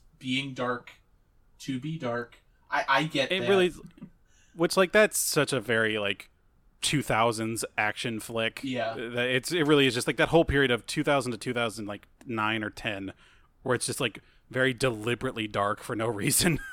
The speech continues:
Speaker 1: And also, it's in, yeah, it's so intentionally edgy too. Where, you know, I, I
Speaker 2: E-, edgy, that's a good word.
Speaker 1: I wouldn't,
Speaker 2: Yeah.
Speaker 1: I wouldn't say it in that situation because I wouldn't wanna be shot by anybody. But, uh, you know, in my head, I'm like, "No,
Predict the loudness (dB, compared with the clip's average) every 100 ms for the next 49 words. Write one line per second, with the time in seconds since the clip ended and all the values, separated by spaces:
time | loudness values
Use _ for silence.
0 | -6 -2 0 0 0 0 -2 -4 -6 -6
1 | -2 2 2 2 -2 -2 -4 -6 -8 -8
2 | -6 -6 -6 -6 -4 -4 -4 -10 -14 -4
3 | -4 -4 -6 -10 -12 -12 -6 -4 -2 -2
4 | -4 -6 -6 -8 -2 2 2 0 -2 0
5 | 0 0 -4 2 4 4 2 2 2 2
6 | 2 -2 -2 0 0 0 -4 -6 -8 -8
7 | -8 -8 -8 -12 -10 -8 -6 -6 -8 -8
8 | -8 -8 -6 -4 -4 -2 -2 -4 -4 -2
9 | -2 -6 -10 -6 -6 -6 -12 -18 -16 -18
10 | -12 -6 -4 -4 -6 -4 -4 2 2 2
11 | -4 -8 -10 -14 _ _ _ 0 0 -2